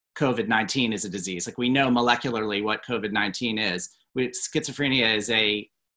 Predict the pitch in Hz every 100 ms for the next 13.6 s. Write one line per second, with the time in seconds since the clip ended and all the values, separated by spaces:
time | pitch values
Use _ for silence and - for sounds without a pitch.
0 | _ - 139 123 127 135 131 127 117 120
1 | 117 120 123 117 - 143 127 123 104 98
2 | 107 117 123 131 127 117 - 127 123 117
3 | 110 104 117 107 113 107 107 110 - 101
4 | - 95 95 - - 107 - 82 - -
5 | _ - _ - 127 117 120 120 - 135
6 | 123 110 147 139 120 - 123 - 123 127
7 | 120 135 113 113 123 110 - 131 - 120
8 | - 127 - 120 120 107 110 - 139 127
9 | 98 110 95 98 101 98 90 - - _
10 | _ - - 156 135 123 123 - 127 123
11 | 120 - _ - - 156 - - - 139
12 | - 160 151 147 123 120 110 120 120 113
13 | 127 120 120 117 113